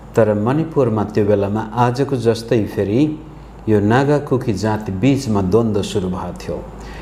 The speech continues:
नाइन्टी वान, नाइन्टी टूको बिचमा आएर त्यो चर्किँदै गयो। नाइन्टी थ्रीमा एकदमै डरलाग्दो भएको थियो। फलस्वरूप हाम्रो नाइन्टी थ्रीमा, अ, मणिपुर गएर बिहा गर्ने योजना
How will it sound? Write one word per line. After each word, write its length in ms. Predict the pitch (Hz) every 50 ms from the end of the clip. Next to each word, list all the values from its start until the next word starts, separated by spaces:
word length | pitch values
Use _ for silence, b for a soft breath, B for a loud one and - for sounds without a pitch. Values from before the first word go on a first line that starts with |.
| B B B -
नाइन्टी 500 | 104 110 120 127 127 127 131 139 127 120
वान, 220 | 110 113 113 120
नाइन्टी 480 | 127 123 117 113 120 123 120 117 131 120
टूको 760 | 110 - - 131 131 139 139 139 135 131 123 120 - 143 123
बिचमा 480 | 101 98 120 143 147 - 143 143 127 107
आएर 220 | 104 113 123 127
त्यो 180 | 123 - 120 107
चर्किँदै 500 | - - 123 117 117 - 120 131 131 113
गयो। 320 | 101 107 110 107 95 98
नाइन्टी 260 | 117 139 151 139 147
थ्रीमा 320 | - - 139 127 131 127 123
एकदमै 320 | 123 143 170 170 151 123
डरलाग्दो 480 | 98 110 107 104 107 113 107 101 101 98
भएको 300 | 92 90 92 92 92 90 - -
थियो। 140 | 95 95 95 - B B B B B B B B B B B B B B - - - - -
फलस्वरूप 680 | - 131 143 160 165 - - - 160 151 156 151 135 123
हाम्रो 300 | 113 127 127 131 127 127
नाइन्टी 380 | 123 120 120 127 135 135 135 139
थ्रीमा, 640 | - - 143 139 139 135 131 135 135 143 143 139
अ, 680 | 123 101 95 98 110 110 101 117 113 110 107 104 104 101
मणिपुर 440 | 104 113 123 135 131 131 143 139 131
गएर 280 | 120 127 123 120 117
बिहा 340 | 107 101 101 113 117 123 131
गर्ने 380 | 127 120 123 113 117 117 110 104
योजना 500 | 107 107 104 110 107 107 120 123 123